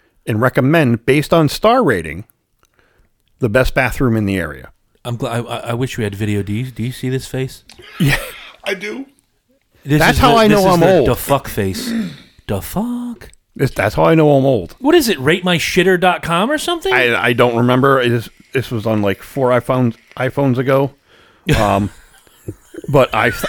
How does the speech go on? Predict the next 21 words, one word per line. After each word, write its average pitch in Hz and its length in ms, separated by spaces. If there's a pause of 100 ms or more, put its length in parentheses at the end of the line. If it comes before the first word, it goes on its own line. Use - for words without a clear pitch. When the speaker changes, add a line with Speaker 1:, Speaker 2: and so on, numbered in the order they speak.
Speaker 1:
I 139 160
thought 185 300
it 135 40
was 123 120
fucking 139 300
funny 135 300
as 117 100
shit, 147 280 (140)
Speaker 2:
I 240 140
thought 190 140
Speaker 1:
literally. 147 240
Speaker 2:
Rate 165 60
My 170 120
Poop 175 340
was 117 140
bad. 110 320
Now 139 180
it's 123 140
Rate 135 180
My 123 140
Shitter. 160 420